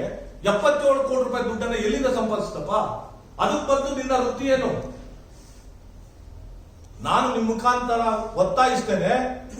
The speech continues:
ಕೇಂದ್ರ ಸರ್ಕಾರದ ತನಿಖಾ ತಂಡಗಳೇನಿದೆ, ಐ ಟಿ ಆಗ್ಲಿ, ಇ ಡಿ ಆಗ್ಲಿ, ಇದ್ರ ಬಗ್ಗೆ ಗಂಭೀರವಾಗಿ ಪರಿಗಣಿಸಬೇಕು. ಅವ್ರು ಬಿ ಜೆ ಪಿ ಪಕ್ಷ ಅಂತ ಹೇಳ್ಕೊಂಡು ತಿರ್ಗಾಡ್ತಾನಲ್ಲ ಸ್ವಾಮಿ,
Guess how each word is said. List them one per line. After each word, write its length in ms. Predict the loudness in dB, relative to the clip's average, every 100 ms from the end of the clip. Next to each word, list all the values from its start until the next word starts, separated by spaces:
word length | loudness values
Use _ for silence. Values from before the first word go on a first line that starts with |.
| -12 -12 -14 -18 -18 -18 -20 -12 2
ಕೇಂದ್ರ 260 | 4 4 4
ಸರ್ಕಾರದ 800 | 4 4 4 4 2 -2 -6 -12 -18 -20 -20 -20 -20 -6 2
ತನಿಖಾ 320 | 2 4 2
ತಂಡಗಳೇನಿದೆ, 680 | 2 0 0 0 0 0 2
ಐ 300 | 4 2 2
ಟಿ 80 |
ಆಗ್ಲಿ, 340 | 2 2 2 0
ಇ 100 | 2
ಡಿ 100 | 4
ಆಗ್ಲಿ, 500 | 4 2 -4 -8 -14 -18 -6
ಇದ್ರ 140 | -2
ಬಗ್ಗೆ 280 | 2 2 2
ಗಂಭೀರವಾಗಿ 640 | 2 2 2 4 4 4
ಪರಿಗಣಿಸಬೇಕು. 640 | 4 2 0 -2 -4 -8 -12 -16 -20 -18 -16 -16 -16 -18 -18 -20 -20 -20 -18 -18 -18 -8 -2
ಅವ್ರು 120 | 0
ಬಿ 100 | 0
ಜೆ 140 | 2 2
ಪಿ 200 | 2 -2
ಪಕ್ಷ 200 | -2 -2
ಅಂತ 180 | 2
ಹೇಳ್ಕೊಂಡು 340 | 2 2 0 0
ತಿರ್ಗಾಡ್ತಾನಲ್ಲ 600 | 0 2 0 0 -2 -2
ಸ್ವಾಮಿ, 220 | 0